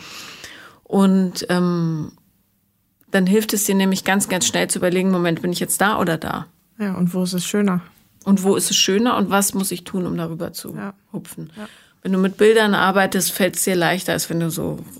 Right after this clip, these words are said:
Speaker 1: richtig rumreflektieren musst die ganze Zeit, dann bist du nämlich schneller draußen.
Speaker 2: Mhm. Ja.
Speaker 1: Ähm, und dasselbe gilt natürlich auch für Beziehungen. Also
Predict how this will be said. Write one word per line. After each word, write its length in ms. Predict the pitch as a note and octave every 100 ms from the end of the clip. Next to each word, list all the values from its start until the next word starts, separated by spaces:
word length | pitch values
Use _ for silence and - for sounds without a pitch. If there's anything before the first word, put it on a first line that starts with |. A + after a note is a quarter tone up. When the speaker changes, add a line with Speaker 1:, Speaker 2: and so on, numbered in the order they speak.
| -
Speaker 1:
richtig 460 | E3+ F3 - - -
rumreflektieren 1120 | E3+ F3+ D#3+ - - E3+ E3 E3 E3 - -
musst 220 | - -
die 40 | F#3+
ganze 320 | E3 - -
Zeit, 220 | - F3+
dann 100 | F3
bist 180 | E3+ -
du 20 |
nämlich 200 | E3+ E3
schneller 320 | - E3+ E3
draußen. 540 | - - - G#3+ G#3 G3+
Speaker 2:
Mhm. 100 | G#3 - _ -
Ja. 260 | A3 G#3+ G3 - _ _ _ _ _ _ _ _
Speaker 1:
Ähm, 480 | F#3 F3 E3+ E3 E3 -
und 240 | G3 G3
dasselbe 440 | G3+ G3 F3+ G3
gilt 200 | F#3 F#3+
natürlich 420 | F#3+ F3 F3+ E3 -
auch 40 |
für 160 | - F3+
Beziehungen. 640 | F3 E3+ - G3+ D#3+ D#3+
Also 480 | - E3+ F3 E3 D#3+